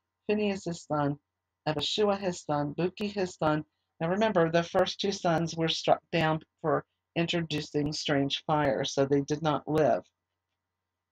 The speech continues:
So it was Eleazar and Ithamar. So this is from the descendants of,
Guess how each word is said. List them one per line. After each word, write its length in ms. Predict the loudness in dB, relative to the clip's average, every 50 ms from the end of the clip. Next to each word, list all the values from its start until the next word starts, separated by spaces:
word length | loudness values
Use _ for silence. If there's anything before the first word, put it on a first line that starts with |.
| _ _ _ _ _ _ _ _ _ _ _ _ _ _ _ -20 _ _ _ _ _ _ _
So 80 | -6
it 60 | -4 -4
was 140 | -4 -4 0 2
Eleazar 480 | 2 4 4 4 4 4 2 0 -2
and 220 | -4 -4 -6 -6 -6
Ithamar. 560 | -6 -6 -6 -6 -6 -4 -4 -4 -4 -6 -8 -12 _ _ _ _ _ _ _ _ _ _ -20 -20 -20 _ _ _ _ _ _ _ _ _ _ _ _ _ -2
So 100 | 0 2
this 220 | 2 2 2 0
is 160 | -2 -4 -2
from 300 | -2 0 0 0 0 -4 -8 _ _ _ _ _ _ _
the 200 | -12 -4 -4 -2
descendants 580 | -2 -2 -2 0 0 0 2 2 0 -2 -2 -2 2
of, 260 | 4 6 6 4 2